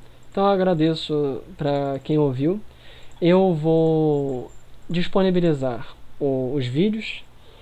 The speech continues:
Quem tiver interesse, é, tem tudo no, lá no, no outro servidor, que eu não posso postar link nesse. É, quem tiver interesse, fala comigo. Eu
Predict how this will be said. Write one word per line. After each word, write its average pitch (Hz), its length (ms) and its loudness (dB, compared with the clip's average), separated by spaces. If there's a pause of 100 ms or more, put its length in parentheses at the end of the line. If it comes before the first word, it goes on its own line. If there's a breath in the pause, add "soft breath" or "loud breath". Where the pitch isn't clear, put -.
(200 soft breath)
Quem 302 160 6
tiver 254 260 6
interesse, 180 580 2 (420)
é, 165 260 4
tem 214 160 2
tudo 262 200 -2
no, 262 260 2
lá 214 160 2
no, 214 220 2
no 196 100 0
outro 190 160 -4
servidor, 180 280 2
que 190 80 -4
eu 202 40 0
não 208 80 4
posso 202 260 0
postar 202 300 -4
link 175 280 -2
nesse. 113 320 -8 (680 soft breath)
É, 151 180 2
quem 262 140 2
tiver 262 200 2
interesse, 220 320 4
fala 208 200 2
comigo. 170 480 0
Eu 165 640 2